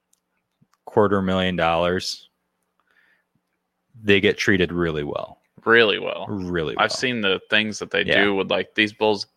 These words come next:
Speaker 2: like, some of 'em get, like, massages and <laughs> shit.
Speaker 1: Oh,
Speaker 2: I
Speaker 1: yeah.
Speaker 2: was,
Speaker 1: Yeah.
Speaker 2: I was like,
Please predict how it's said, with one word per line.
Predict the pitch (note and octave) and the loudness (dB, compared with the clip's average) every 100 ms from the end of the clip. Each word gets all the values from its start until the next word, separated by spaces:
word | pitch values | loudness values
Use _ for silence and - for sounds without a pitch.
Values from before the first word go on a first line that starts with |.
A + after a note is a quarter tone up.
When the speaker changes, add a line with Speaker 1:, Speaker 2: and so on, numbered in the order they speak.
| - | -6
Speaker 2:
like, | A2 F2+ | -4 -2
some | - G#2+ | -2 -2
of | G#2+ | -2
'em | A2 G#2+ | -4 -4
get, | G2+ G2+ | -4 -4
like, | F#2+ F#2+ | -4 -6
massages | F2+ - F2+ F2 F2 F#2 F2 | -8 -6 -4 -2 -4 -8 -12
and | - | -12
<laughs> | - | -8
shit. | - - - - | -8 -6 -4 2
Speaker 1:
Oh, | B2+ G2 D#2 | 4 4 2
Speaker 2:
I | |
Speaker 1:
yeah. | - - | 0 -2
Speaker 2:
was, | - - D3 - - | -6 -8 -8 -6 -2
Speaker 1:
Yeah. | F#3 B2+ | 2 4
Speaker 2:
I | |
was | C3+ | 4
like, | B2 | 2